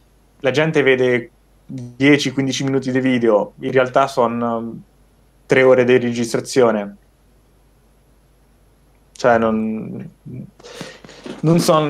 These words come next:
lavoretti, considerando poi che, come si chiama?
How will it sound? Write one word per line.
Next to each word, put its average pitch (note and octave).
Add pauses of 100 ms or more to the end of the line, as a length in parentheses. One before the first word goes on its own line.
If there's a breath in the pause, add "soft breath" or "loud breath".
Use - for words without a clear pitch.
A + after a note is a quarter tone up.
(120)
lavoretti, D3
considerando C#3+
poi D3
che, C3 (540)
come C#3
si B2+
chiama? A#2+